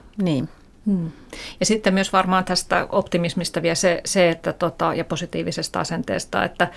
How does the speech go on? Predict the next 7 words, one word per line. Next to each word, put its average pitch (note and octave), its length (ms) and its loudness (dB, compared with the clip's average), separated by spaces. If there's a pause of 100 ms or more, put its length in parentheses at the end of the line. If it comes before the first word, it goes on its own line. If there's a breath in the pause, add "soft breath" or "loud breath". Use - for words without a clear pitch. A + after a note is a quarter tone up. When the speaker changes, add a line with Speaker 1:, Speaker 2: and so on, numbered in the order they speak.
(400 loud breath)
Speaker 2:
että C3+ 140 -6
se E3+ 100 0
vaikuttaa, E3 640 2
niin E3 220 -4
tota, D#3+ 680 0 (800)
ylipäätään E3+ 600 2
se E3+ 240 -2